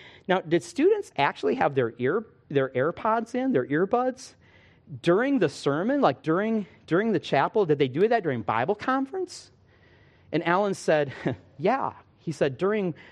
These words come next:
one Bible conference sermon, I sat behind a couple of students who were watching a Disney movie on their phones during the whole time."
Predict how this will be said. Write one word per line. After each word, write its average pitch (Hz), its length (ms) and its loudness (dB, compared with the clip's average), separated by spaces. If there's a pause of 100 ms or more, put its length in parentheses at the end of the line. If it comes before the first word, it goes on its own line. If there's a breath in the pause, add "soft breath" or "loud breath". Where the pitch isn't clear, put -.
(100)
one 208 260 2
Bible 214 300 2
conference 156 420 -4
sermon, 147 360 -2
I 165 120 2
sat 202 280 0
behind 175 260 -2
a 139 60 -2
couple 175 300 0
of 131 80 -2
students 175 360 -2
who 165 60 2
were 151 80 4
watching 151 400 0
a 131 60 2
Disney 214 540 2
movie 131 440 0
on 175 220 0
their 165 160 2
phones - 800 -6 (640 loud breath)
during 240 400 4
the 196 120 4
whole 185 360 2
time." 180 640 -6